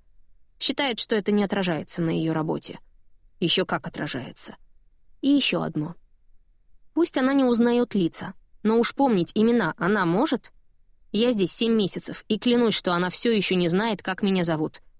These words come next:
Кэт или Кейт? На самом деле я Кэт. Кэт — уменьшительное от Кэтрин.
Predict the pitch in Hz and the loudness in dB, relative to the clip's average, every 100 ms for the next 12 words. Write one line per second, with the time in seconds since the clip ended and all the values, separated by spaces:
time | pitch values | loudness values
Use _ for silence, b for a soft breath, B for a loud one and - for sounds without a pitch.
0 | _ - - 311 - - 226 233 226 - | _ -10 -2 -2 -2 -6 0 0 0 -2
1 | - 123 - - - - - _ _ _ | -6 -6 -10 -16 -18 -20 -20 _ _ _
2 | - - _ - - - 240 294 381 294 | -20 -20 _ -20 -18 -4 -2 2 4 4
3 | 269 262 233 214 - - - _ - _ | 4 2 0 -2 -8 -10 -18 _ -20 _
4 | _ - - _ - _ - 311 311 - | _ -20 -20 _ -20 _ -2 -2 -2 -2
5 | 240 233 226 269 240 226 208 208 202 - | 0 2 2 0 2 2 2 -2 -6 -4
6 | 160 - 180 | -6 -6 -10